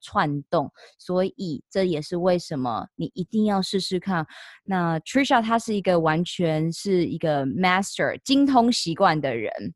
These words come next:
她精通习惯，就是她刚刚已经告诉你咯，一首歌的时间，所以没有很难吧？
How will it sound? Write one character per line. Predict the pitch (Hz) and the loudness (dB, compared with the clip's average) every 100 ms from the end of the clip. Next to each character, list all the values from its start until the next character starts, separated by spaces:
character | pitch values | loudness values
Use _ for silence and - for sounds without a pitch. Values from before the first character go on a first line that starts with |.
| _ _ _ _ _ _ - | _ _ _ _ _ _ -2
她 | 240 | 0
精 | 240 247 | 4 6
通 | 262 | 6
习 | 233 - 170 | 4 2 2
惯， | 190 170 - - | 2 0 -6 -4
就 | 208 | 2
是 | 208 | 4
她 | 214 | 4
刚 | 208 220 | 4 2
刚 | 214 | 2
已 | |
经 | 180 | 4
告 | 202 202 | 6 6
诉 | 208 | 4
你 | 190 151 | 2 2
咯， | 143 143 156 - - 180 - | 2 2 0 -8 -20 -20 0
一 | 262 | 2
首 | - 170 131 | 4 0 0
歌 | 165 165 | 2 2
的 | 151 | 2
时 | 151 113 | 0 -6
间， | 127 139 110 101 - | -6 -2 -2 -4 -8
所 | - 214 | 0 4
以 | |
没 | 202 | 4
有 | 190 | 4
很 | 185 156 | 4 2
难 | 143 135 | 0 0
吧？ | 147 143 | 0 0